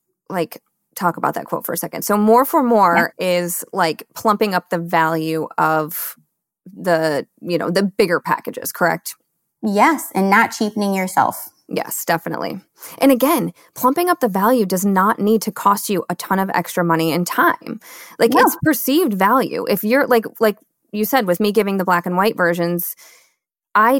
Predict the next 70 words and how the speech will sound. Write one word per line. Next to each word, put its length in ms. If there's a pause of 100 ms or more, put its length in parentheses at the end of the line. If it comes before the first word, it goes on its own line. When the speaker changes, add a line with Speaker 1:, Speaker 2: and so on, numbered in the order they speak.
Speaker 1:
entice 600
them 420
with 240
a 80
few 920
black 280
and 160
whites 320
that 100
I 80
show 320
them. 260
And 160
when 120
they're 120
like, 220
"Oh, 80
I 140
can't 260
decide 460
between 300
the 60
color 220
of 80
the 40
black 180
and 80
white," 160
I'm 80
like, 160
"Well, 60
if 60
you 60
get 100
the 60
top 220
package, 340
you 100
get 160
the 80
black 200
and 100
white 160
versions 320
of 100 (120)
all 340
twenty 280
of 100
your 80
photos," 320
or 100
whatever. 380 (380)
So, 260
and 60
it 40
Speaker 2:
Absolutely. 380
Speaker 1:
cost 200
me 60
Speaker 2:
Yep. 80
Speaker 1:
nothing. 460 (420)
Like, 100
I 60
have 80
Speaker 2:
Yep. 140
Speaker 1:
a 20
preset. 400 (100)
I 80
just 240
do 140
it. 180